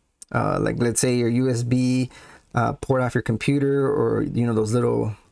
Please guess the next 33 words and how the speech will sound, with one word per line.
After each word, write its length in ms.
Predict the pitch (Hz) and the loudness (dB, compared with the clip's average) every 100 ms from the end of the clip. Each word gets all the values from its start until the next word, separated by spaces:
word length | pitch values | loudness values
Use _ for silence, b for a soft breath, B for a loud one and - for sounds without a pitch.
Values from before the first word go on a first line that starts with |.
| - | -10
uh, 180 | 117 117 | -6 -4
block 340 | 120 117 131 | 0 0 0
adapters 560 | 131 131 123 - 127 123 | -2 -2 -2 -2 0 0
that 120 | 123 | 0
you 120 | 120 | 0
use, 360 | 120 127 139 - B B B B _ - 135 123 | 0 0 -2 -6 B B B B _ -4 -2 0
because 840 | 127 123 233 247 156 131 123 - - _ _ _ _ _ _ _ _ _ _ | 0 0 0 0 2 0 0 -4 -12 _ _ _ _ _ _ _ _ _ _
the 120 | 135 | -2
voltage 420 | 127 196 220 262 165 | 0 0 0 0 0
on 100 | 151 | 0
the 60 | 139 | 0
mixer, 500 | 160 180 - 131 131 123 | 0 -2 0 0 0 0
on 120 | 127 | 0
especially 420 | - 151 - 147 | 0 -2 0 0
the, 160 | 127 117 | 0 -2
the 100 | - | -2
seventy-two, 600 | - 139 120 - 143 127 | 0 0 0 0 0 0
I 240 | 131 135 | 0 0
don't 100 | 139 | 0
know 80 | 135 | 0
about 280 | 127 123 110 | 0 0 0
the, 220 | 123 117 B B B B | 0 0 B B B B
the 100 | 123 | 0
new 160 | 123 135 | 0 0
Pioneers 640 | - 143 135 131 127 123 | 0 0 0 0 0 0
that 120 | 120 | 0
are, 140 | 113 - | 0 0
that, 260 | 110 117 - | -2 -2 0
that 80 | 117 | 0
are 80 | |
out 240 | 123 135 - | 0 -2 0
there. 320 | 117 117 - - | 0 0 -6 -4
Um, 400 | 117 120 117 113 | -2 0 -2 -4